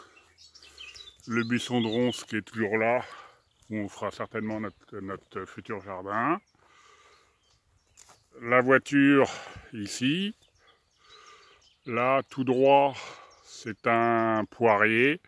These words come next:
Et il faut que, de toute façon, cette zone-là, il faut qu'on la dégage autour pour voir, parce que je sais que j'ai d'autres fruitiers et j'ai pas pu faire le tour encore de ce qui poussait. Donc avec moins de contre-jour, on voit mieux la,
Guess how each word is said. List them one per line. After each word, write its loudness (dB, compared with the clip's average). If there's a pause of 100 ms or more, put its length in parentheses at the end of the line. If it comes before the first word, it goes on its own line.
(380)
Et -2
il -2
faut -4
que, -16
de -20
toute 0
façon, -6
cette -4
zone-là, -4
il -4
faut -10
qu'on -6
la 2
dégage 0
autour -4
pour -4
voir, -4
parce -20
que -12
je -16
sais -8
que -6
j'ai -8
d'autres -8
fruitiers -6
et -2
j'ai -10
pas -10
pu -12
faire -8
le -4
tour -10
encore -10
de -10
ce -16
qui -16
poussait. -20 (1900)
Donc -14
avec -8
moins -2
de -2
contre-jour, -2
on -2
voit -4
mieux -4
la, -8